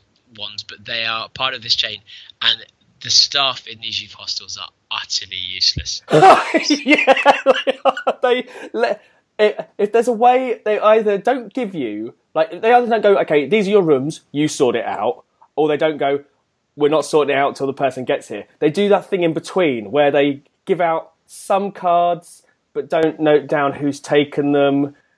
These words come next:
Speaker 2: and yeah, they just, they somehow make it the most complicated it can be to resolve.
Speaker 1: Yeah, yeah, absolutely. They almost, they lock three of the padlocks, and they
Speaker 2: <laughs>
Speaker 1: put the keys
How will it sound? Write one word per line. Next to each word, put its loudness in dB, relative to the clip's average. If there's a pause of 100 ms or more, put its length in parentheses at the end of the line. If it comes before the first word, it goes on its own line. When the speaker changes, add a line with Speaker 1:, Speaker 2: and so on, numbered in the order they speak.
(160)
Speaker 2:
and -2 (120)
yeah, 4
they -2
just, -2
they 0
somehow -2
make -4
it -6 (300)
the 0
most 2
complicated -2
it -8
can -6
be -2
to -10
resolve. -4 (600)
Speaker 1:
Yeah, 2 (180)
yeah, -2
absolutely. -4
They -4
almost, -6 (240)
they -2 (100)
lock -6
three -8
of -12
the -20
padlocks, -8 (240)
and -4
they -4 (120)
Speaker 2:
<laughs> -20
Speaker 1:
put -6
the -4
keys 0